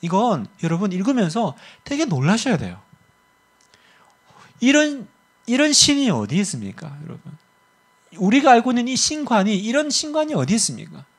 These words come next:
그냥 어떤 뭔가 이렇게 신과 인간의 대화가 아니라 이 대화 자체는 굉장히 낯선 거예요, 여러분. 말 잘 듣는 자기 종하고 얘기하고 있는 게 아니거든요.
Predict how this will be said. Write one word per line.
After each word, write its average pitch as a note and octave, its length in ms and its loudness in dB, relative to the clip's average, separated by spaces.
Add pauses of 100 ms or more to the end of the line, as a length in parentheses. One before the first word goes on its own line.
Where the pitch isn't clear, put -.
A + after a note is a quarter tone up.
(240)
그냥 A#3 340 6 (360)
어떤 E3+ 440 4
뭔가 F3+ 300 4
이렇게 E3+ 240 -2
신과 G#3 420 2
인간의 D#3+ 400 2
대화가 C3+ 380 0
아니라 B2 260 -4
이 A3 140 -6
대화 D3+ 260 6
자체는 A3+ 440 4
굉장히 C#3+ 720 0 (520)
낯선 C#4+ 420 -2
거예요, G#2+ 300 0
여러분. G#2 420 -12 (1200)
말 G#3 320 6
잘 E3+ 320 6
듣는 B3+ 380 2
자기 G3 320 -2
종하고 F3+ 420 2
얘기하고 F#3+ 300 4
있는 F#3+ 160 0
게 F#3+ 80 0
아니거든요. C#3+ 580 -2